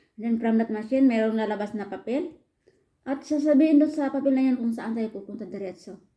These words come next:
Uh, walang over the counter doon, dito sa, ano nila, sa hospital nila.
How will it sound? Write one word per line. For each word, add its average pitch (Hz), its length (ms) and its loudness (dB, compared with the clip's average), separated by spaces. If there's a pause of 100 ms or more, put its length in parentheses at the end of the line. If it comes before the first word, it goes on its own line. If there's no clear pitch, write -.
(920)
Uh, 214 320 -8
walang 240 400 2
over 240 320 2
the 233 80 -2
counter 240 320 0
doon, 208 640 0
dito 233 240 0
sa, 202 320 -6
ano 202 160 -12
nila, 190 240 -8
sa 185 160 -14
hospital 190 380 -12
nila. 190 180 -8